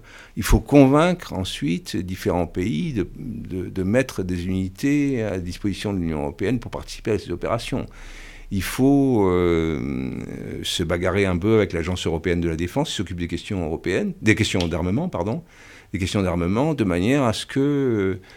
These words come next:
euh, les projets de l'Agence européenne de défense soient en conformité avec les souhaits des chefs d'état-major, et cetera. Voilà. Donc, c-,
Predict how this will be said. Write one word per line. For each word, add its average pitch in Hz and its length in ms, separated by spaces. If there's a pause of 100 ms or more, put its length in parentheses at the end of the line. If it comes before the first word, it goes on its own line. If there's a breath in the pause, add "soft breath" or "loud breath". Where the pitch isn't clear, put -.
(200 loud breath)
euh, - 580
les 95 80
projets 95 440
de 104 60
l'Agence 92 440
européenne 85 320
de 82 80
défense 127 480
soient 87 480
en 78 100
conformité 95 640
avec 104 240
les 90 80
souhaits 127 260
des 110 60
chefs 104 180
d'état-major, 98 500
et - 80
cetera. - 300 (100)
Voilà. 80 140 (580 loud breath)
Donc, 101 220
c-, - 100